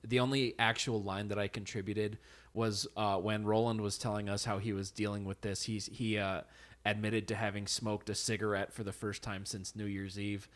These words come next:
and, and we, this would, would have been, I don't know,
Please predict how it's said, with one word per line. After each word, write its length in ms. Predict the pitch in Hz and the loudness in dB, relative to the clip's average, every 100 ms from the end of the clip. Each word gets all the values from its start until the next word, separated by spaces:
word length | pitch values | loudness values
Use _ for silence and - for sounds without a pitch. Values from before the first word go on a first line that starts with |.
| - - - - | -20 -20 -20 -2
and, 300 | 110 107 107 - - - | 2 2 0 -4 -10 -2
and 200 | 117 110 | 2 4
we, 340 | 113 123 120 - - - - - | 6 6 4 0 -10 -20 -12 4
this 260 | 131 143 | 6 8
would, 220 | 147 127 | 8 8
would 80 | 123 | 6
have 80 | 117 | 6
been, 260 | 110 104 95 - - | 4 0 -6 -12 0
I 120 | 110 | 2
don't 180 | 117 101 | 2 0
know, 260 | 95 95 | -4 -4